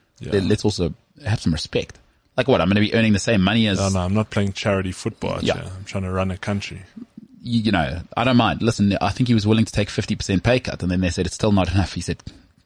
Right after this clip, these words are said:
Speaker 2: "Guys.
Speaker 1: No, what are you doing?
Speaker 2: Guys."
Speaker 1: I'll go to P S G. They'll pay me <laughs> proper money.
Speaker 2: No, but, and, and quite rightly, listen, people don't go
Speaker 1: No, he's
Speaker 2: to,
Speaker 1: earned it.
Speaker 2: people don't go to Harvard to earn, uh, uh,
Speaker 1: To
Speaker 2: dog
Speaker 1: work
Speaker 2: salaries.
Speaker 1: for free. Yeah, yeah.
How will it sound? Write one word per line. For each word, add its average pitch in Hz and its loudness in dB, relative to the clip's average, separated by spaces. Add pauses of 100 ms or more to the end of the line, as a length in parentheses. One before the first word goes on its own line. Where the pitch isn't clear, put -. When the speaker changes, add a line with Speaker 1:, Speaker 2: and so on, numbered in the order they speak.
(460)
Speaker 2:
"Guys. 92 -2
Speaker 1:
No, 90 -8
what 95 -4
are 95 -4
you 92 -4
doing? 90 -8 (360)
Speaker 2:
Guys." 104 0
Speaker 1:
I'll 107 -2
go 113 2
to 107 0
P 110 -2
S 104 -2
G. 110 -4
They'll 98 -4 (200)
pay 110 -4
me 82 -6
<laughs> - -20
proper 131 0
money. 92 -6 (560)
Speaker 2:
No, 262 4
but, 233 4
and, 214 2
and 202 2
quite 233 2
rightly, 202 2
listen, 107 0
people 175 2
don't 196 4
go 165 6
Speaker 1:
No, 156 6
he's - 6
Speaker 2:
to, 151 4
Speaker 1:
earned 170 4
it. - -6
Speaker 2:
people 180 4
don't 196 6
go 180 6
to 143 6
Harvard 101 0 (1040)
to - -4
earn, 104 4 (440)
uh, - -2 (280)
uh, 95 2
Speaker 1:
To 87 -4 (200)
Speaker 2:
dog 113 6
Speaker 1:
work 131 6
Speaker 2:
salaries. 120 2
Speaker 1:
for - -8
free. 110 2
Yeah, 120 0
yeah. 92 0